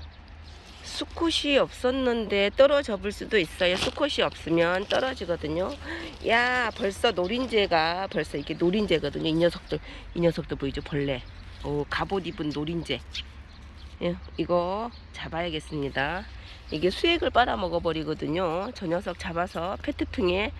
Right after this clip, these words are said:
매장을, 페트병 속으로 감옥살이,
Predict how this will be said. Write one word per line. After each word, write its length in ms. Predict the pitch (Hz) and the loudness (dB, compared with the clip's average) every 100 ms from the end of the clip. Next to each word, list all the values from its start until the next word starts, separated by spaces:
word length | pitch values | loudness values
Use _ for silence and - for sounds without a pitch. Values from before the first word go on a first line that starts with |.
| - - - - - - - - - - - - - - - - | -12 -12 -12 -14 -14 -16 -16 -14 -14 -14 -14 -12 -14 -16 -18 0
매장을, 500 | 165 170 170 165 156 - | 6 8 8 4 0 -2
페트병 720 | 285 - - 262 233 208 196 | 0 0 4 4 4 0 -2
속으로 680 | - - 269 262 240 190 202 | -4 -2 2 2 0 -2 -2
감옥살이, 840 | - 185 180 180 - 175 165 170 | -4 -4 -4 -2 0 2 2 2